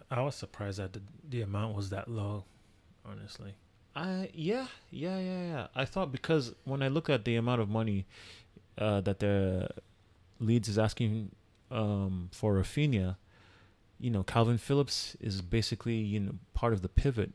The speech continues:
Speaker 2: the, the engine of that team, and
Speaker 1: It's not just that, he's a local boy. He,
Speaker 2: Yeah,
Speaker 1: he grew
Speaker 2: yeah,
Speaker 1: up
Speaker 2: yeah, yeah.
Speaker 1: there. He's been there his whole life.
Speaker 2: You'd think the English tax also would have
Speaker 1: Exactly, the English tax,
Speaker 2: would
Speaker 1: that's
Speaker 2: have
Speaker 1: the one.
Speaker 2: played a bigger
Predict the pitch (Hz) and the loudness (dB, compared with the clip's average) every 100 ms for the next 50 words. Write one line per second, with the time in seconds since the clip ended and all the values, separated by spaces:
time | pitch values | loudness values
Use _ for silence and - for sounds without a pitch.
0 | - 95 98 92 - 117 117 101 90 87 | -8 -4 -4 -4 -2 -2 0 0 -2 -2
1 | 92 - 110 98 90 95 92 - - - | -4 -4 -6 -6 -6 -8 -12 -16 -14 -8
2 | 147 139 113 101 123 101 - 113 107 101 | -8 -6 -8 -6 -6 -8 -10 -8 -6 -2
3 | 113 139 - 107 110 143 113 92 101 104 | -2 -2 -6 -10 -6 -6 -6 -10 -12 -12
4 | 110 107 107 110 - - - 139 127 117 | -12 -12 -14 -16 -18 -12 2 4 4 2
5 | 110 127 123 120 107 107 110 110 92 123 | 2 4 4 4 0 -2 -4 -2 0 -2
6 | 113 113 101 104 110 104 104 123 123 123 | 0 -2 -2 0 0 0 0 0 0 -2
7 | - - _ - 113 113 - 135 120 110 | -8 -20 _ -6 -2 0 0 0 2 4
8 | 104 92 - - 113 113 - - 101 98 | 2 0 -6 -6 0 0 0 0 -2 -2
9 | - 101 98 113 101 92 98 95 87 - | -4 -2 -2 -2 -2 -2 -2 -4 -6 -10
10 | 127 110 120 123 - - 107 110 123 123 | -10 -6 -4 -6 -8 -10 -10 -10 -12 -8
11 | 117 104 - 127 107 101 101 98 113 110 | -8 -10 -8 -8 -4 -2 -2 -2 -8 -12
12 | 117 123 113 104 92 107 107 107 104 104 | -2 2 4 2 2 2 2 2 2 2
13 | 98 | 0